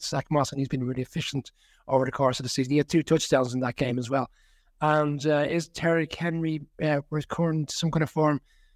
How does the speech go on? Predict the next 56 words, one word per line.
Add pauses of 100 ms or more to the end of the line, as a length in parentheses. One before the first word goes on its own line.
(380)
I
wouldn't
have
thought
so,
judging
by
the
numbers
last
week.
Yeah,
you're
right,
they
got
out
of
the
line.
They
won
seventeen
ten,
but
he
only
ran
for
seventy-six
yards
last
week. (400)
It's
to
the
point
we
discussed
last
week,
Connor.
We
saw
him
firsthand
in, (320)
in
London.
We
weren't
blown
away. (160)
It's
not
the